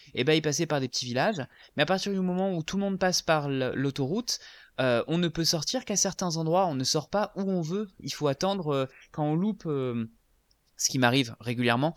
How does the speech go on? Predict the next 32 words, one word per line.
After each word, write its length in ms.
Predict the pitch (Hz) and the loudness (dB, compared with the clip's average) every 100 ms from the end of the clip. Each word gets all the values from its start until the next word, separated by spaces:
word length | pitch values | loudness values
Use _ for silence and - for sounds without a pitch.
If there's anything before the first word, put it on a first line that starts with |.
| - - - | -8 -20 -14
quand 180 | - 139 | -4 0
on 40 | 139 | 2
loupe, 260 | 180 160 | 0 2
euh, 100 | 143 | 2
la, 260 | 127 117 110 | 4 4 4
la 140 | 110 | 2
bonne 220 | 113 147 | 2 4
sortie, 600 | 151 147 - - 190 226 - | 4 4 2 -2 -2 -6 -4
euh, 440 | 120 110 101 101 - | -2 -2 -2 -4 -4
eh 100 | 117 | 0
ben, 180 | 120 | 2
en 80 | 117 | 0
fait, 280 | 110 190 - | 0 -4 -4
il 40 | |
faut 140 | 147 147 | -8 -8
qu'on 140 | 135 | -4
attende 240 | 123 165 170 | -4 -2 -2
la 100 | 135 | -4
prochaine 320 | - 135 139 | -2 0 2
sortie 400 | - 123 - 185 | 0 0 -4 -4
pour 160 | 156 | -8
pouvoir, 340 | - 131 - - _ | -6 -6 -6 -16 _
pour 140 | - 113 | -18 -10
pouvoir, 340 | 127 131 139 | 0 0 0
euh, 380 | 113 107 104 110 - | -2 -2 -4 -8 -8
quitter 260 | - 175 | -6 -4
l'autoroute. 540 | 165 143 139 147 165 - - - - _ - | -4 -4 -6 -6 -8 -10 -16 -20 -20 _ -4
Et 80 | |
moi, 140 | 135 202 | 0 2
j'ai 100 | 208 | 2
l'impression 460 | 196 160 175 220 | 0 -2 -4 -4
que 400 | 233 180 175 170 | -4 -4 -2 -4